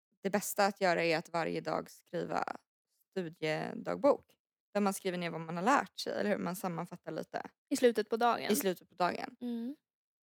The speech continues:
Speaker 1: Och sen dagen efter, så när man ska skriva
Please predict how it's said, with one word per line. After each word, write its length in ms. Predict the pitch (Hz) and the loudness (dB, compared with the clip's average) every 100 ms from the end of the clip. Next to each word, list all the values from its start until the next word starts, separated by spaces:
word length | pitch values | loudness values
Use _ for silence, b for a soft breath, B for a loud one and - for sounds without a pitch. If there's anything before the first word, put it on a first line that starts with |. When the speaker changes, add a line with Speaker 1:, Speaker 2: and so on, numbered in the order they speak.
| _ - | _ -4
Speaker 1:
Och 140 | 202 | -2
sen 540 | 190 - 190 180 180 180 - _ _ - | -2 0 2 2 -2 -6 -10 _ _ 0
dagen 280 | 185 180 175 | 2 2 0
efter, 460 | 190 - 254 285 330 | -4 -2 2 2 0
så 560 | - 196 180 170 170 | -2 2 4 4 4
när 160 | - 185 | 2 0
man 160 | 175 | 0
ska 160 | 170 180 | -4 -6
skriva 600 | - 180 170 165 170 180 | -6 -4 -2 0 -2 -4